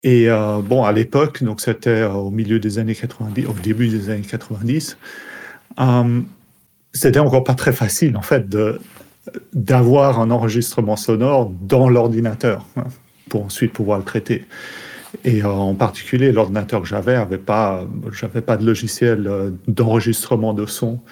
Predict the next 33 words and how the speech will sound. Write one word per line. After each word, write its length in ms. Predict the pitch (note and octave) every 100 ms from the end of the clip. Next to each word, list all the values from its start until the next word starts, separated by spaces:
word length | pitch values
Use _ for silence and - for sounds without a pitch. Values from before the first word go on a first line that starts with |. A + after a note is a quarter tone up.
| - - - - - - -
euh, 340 | A2+ G#2+ A2 B2
sur 220 | - A2+
l'ordinateur. 680 | G#2+ G#2 G#2 G2+ B2 D#3 D3+ - - - - _ - -
Et, 180 | A#2
euh, 220 | G#2+ G#2 A2+
et 80 | A#2+
donc, 180 | A#2+ A#2
j'ai 100 | A2+
commencé 380 | A2+ A2 - G2+
avec 220 | G2 -
ça. 200 | A#2 F#2+
Donc, 280 | A#2 - A2+
euh, 180 | G#2+
au 160 | G#2 G#2+
tout 180 | - A2
début, 400 | G#2+ G#2 C3 C3
c'est, 200 | - G#2 -
bon, 140 | B2+ A2+
le 120 | G#2+ -
premier 400 | - A2+ A2 A2+
pas, 340 | - C3 C3+
c'était, 480 | - G#2 - A#2 A#2+
euh, 160 | F#2+
de 60 | F#2
réussir 580 | - G2+ G2 B2+ A#2+ G2
à 320 | F#2+ A2 F#2+ - -
ren-, 320 | B2+ G#2 C3+
faire 320 | C3 - C3+ C3+
entrer 440 | C3 - C#3+ C3+
le 140 | A#2
son 320 | G#2+ - B2+ B2
dans 220 | A2 A2
l'ordinateur. 640 | G#2 G2+ G2 G2+ B2 D3+